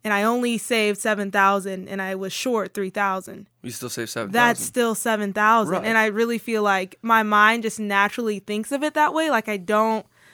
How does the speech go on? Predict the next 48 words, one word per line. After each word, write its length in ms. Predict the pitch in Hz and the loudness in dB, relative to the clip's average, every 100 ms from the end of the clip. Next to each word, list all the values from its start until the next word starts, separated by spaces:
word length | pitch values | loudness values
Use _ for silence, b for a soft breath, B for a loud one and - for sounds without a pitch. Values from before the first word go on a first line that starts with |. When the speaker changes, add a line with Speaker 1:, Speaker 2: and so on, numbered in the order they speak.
| b b | b b
Speaker 1:
um, 180 | 233 214 | -4 -2
get 160 | 214 | -4
down 240 | 196 208 208 | 0 2 2
on 60 | |
myself 540 | 202 196 - 190 190 - b b | -2 -4 -4 -4 -4 -10 b b
about 320 | 202 240 233 | 4 6 6
that. 200 | 202 202 | 4 0
And 120 | 240 233 | -2 0
so 140 | 254 | 0
Jefferson 480 | 226 262 254 269 226 | 2 0 0 -4 0
Bethke, 360 | 214 208 - | 0 -2 -6
in 200 | 214 190 | -6 -6
the 80 | 180 | -8
book 220 | 185 226 - | -4 -4 -4
he 120 | 214 | -6
wrote, 300 | 190 180 - _ _ _ _ _ _ - | -4 -6 -10 _ _ _ _ _ _ -6
kinda 280 | - 285 285 | 2 2 2
just 200 | 254 247 | -2 -2
wanted 240 | 240 233 | -2 -2
to 100 | 226 | -2
get 180 | 208 220 | -2 -2
rid 200 | 190 208 | 0 -2
of 100 | 214 | -2
the 100 | 202 | -2
word 440 | 196 202 208 185 165 | -2 0 0 -2 -4
goal 460 | 202 190 214 330 - b b | -2 0 0 -2 -6 b b
because 360 | 226 214 226 214 | -10 -2 -2 -2
it 40 | |
was 160 | 214 196 | -2 -2
just 240 | 214 208 | -2 -2
like, 440 | 208 196 185 - _ | 0 0 -2 -10 _
um, 340 | 220 202 196 190 - | -6 -4 -4 -8 -4
just 200 | 240 240 | -2 -2
the 100 | 226 | -2
negative 400 | 202 208 208 208 | 0 -2 -2 -6
feeling 320 | 214 214 220 | -2 -4 -2
of 120 | 233 | -2
it. 60 | 240 | -2
And 80 | 202 | -4
he 120 | 233 | 0
actually 360 | 233 220 - 196 | 0 0 -4 -6
called 280 | - 196 190 | -2 -2 -2
it 180 | 185 - | -8 -6
just 220 | 208 202 | -6 -6
rhythms 520 | 196 196 214 214 202 | -4 -2 0 -2 -4
of 120 | 196 180 | -6 -6
life, 400 | 185 180 185 - b b b b | -4 -4 -8 -16 b b b b
um, 460 | 208 202 190 190 | -2 0 0 -4